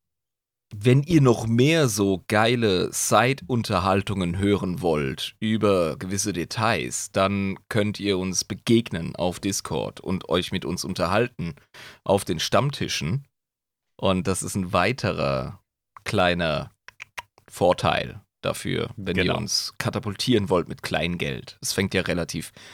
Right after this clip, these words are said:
Speaker 1: sparsam an bei uns.
Speaker 2: Ist richtig. Und noch einen weiteren Punkt, den habe ich ganz vergessen zu erwähnen. Ähm, unser Republik-Kommando-Projekt will ich jetzt nicht einfach totschweigen. Ähm, wir wollen ja eine Rollenspielgruppe machen, wir drei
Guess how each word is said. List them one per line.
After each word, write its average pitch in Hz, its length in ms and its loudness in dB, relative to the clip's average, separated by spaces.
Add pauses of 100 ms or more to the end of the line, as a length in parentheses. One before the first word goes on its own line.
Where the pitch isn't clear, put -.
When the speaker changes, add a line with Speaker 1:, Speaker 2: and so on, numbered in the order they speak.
(140)
Speaker 1:
sparsam 80 580 2
an 76 220 -4
bei 73 180 -4
uns. - 440 -8 (640)
Speaker 2:
Ist - 220 -4
richtig. - 500 -4
Und 104 300 0 (240)
noch 117 240 2
einen 135 140 -2
weiteren 104 400 2
Punkt, 104 240 -6
den 104 100 -4
habe 101 100 0
ich - 80 -8
ganz - 160 -2
vergessen - 380 -2
zu - 140 -8
erwähnen. 92 440 -4 (680)
Ähm, 95 300 2
unser 117 300 0
Republik-Kommando-Projekt 92 1400 0
will 98 120 2
ich 95 100 -2
jetzt - 180 0
nicht 107 160 -2
einfach - 220 -2
totschweigen. 113 680 -2 (1300)
Ähm, 87 520 0
wir 90 120 0
wollen 98 240 2
ja 98 120 0
eine 90 300 0
Rollenspielgruppe 95 840 -2
machen, 95 500 -4
wir 87 200 0
drei 85 500 -2